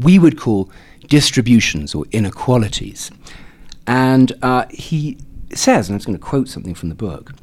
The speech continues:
All actions and all things indeed are good or bad by relation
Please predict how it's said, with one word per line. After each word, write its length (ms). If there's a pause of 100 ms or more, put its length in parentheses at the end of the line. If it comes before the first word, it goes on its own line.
(1040)
All 240
actions 680 (440)
and 160
all 160
things 380
indeed 560
are 100
good 420
or 140
bad 340
by 120
relation 600